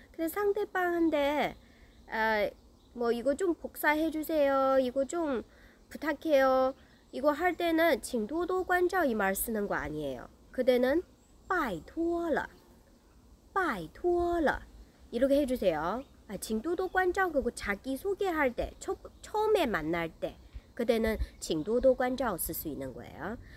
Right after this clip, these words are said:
다른데, 다른 사람한테 좀 어떤 일을 부탁하면 빠이托了, 빠이托了 써주세요. 그 다음에, 어, 그 사람 말이 맞아요. 아,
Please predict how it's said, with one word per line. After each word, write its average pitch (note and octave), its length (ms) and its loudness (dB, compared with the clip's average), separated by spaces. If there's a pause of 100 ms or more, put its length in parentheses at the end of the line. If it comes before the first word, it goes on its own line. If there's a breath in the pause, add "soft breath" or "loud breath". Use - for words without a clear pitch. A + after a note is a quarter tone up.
(200 loud breath)
다른데, B3 640 4 (240)
다른 A3 280 0
사람한테 B3+ 540 0
좀 B3+ 240 0
어떤 G3 280 -2
일을 F#3 180 -4
부탁하면 A3 800 -2 (440)
빠이托了, E4+ 1160 0 (920 loud breath)
빠이托了 E4+ 1200 0 (400)
써주세요. D#3+ 500 -8 (600)
그 F#3 100 -10
다음에, E3 580 -2 (400)
어, F#3 160 -4
그 G#3+ 140 -4
사람 D#4 340 0
말이 E3 280 0
맞아요. C#3+ 440 -6 (540)
아, F3 60 -12